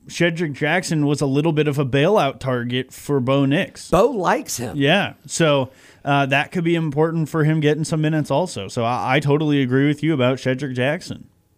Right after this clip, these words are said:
Speaker 1: I'm here for it. Sign me up.
Speaker 2: All right. Give me, uh, give me your number six.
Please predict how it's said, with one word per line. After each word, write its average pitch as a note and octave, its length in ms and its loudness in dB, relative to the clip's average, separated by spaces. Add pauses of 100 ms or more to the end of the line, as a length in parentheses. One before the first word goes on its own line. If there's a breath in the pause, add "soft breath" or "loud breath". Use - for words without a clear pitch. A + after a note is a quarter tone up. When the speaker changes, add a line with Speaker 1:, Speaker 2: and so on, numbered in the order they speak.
(320)
Speaker 1:
I'm C3 160 2
here D3+ 220 2
for G2+ 240 -10
it. - 80 -20 (280)
Sign E3+ 320 0
me E3 160 4
up. F#3+ 240 0 (220)
Speaker 2:
All C3+ 80 4
right. D3 380 -4
Give D#3+ 160 0
me, E3 180 0
uh, D#3 140 2
give D#3 160 -2
me D#3+ 80 0
your D#3 200 4
number C3 220 0
six. - 480 -4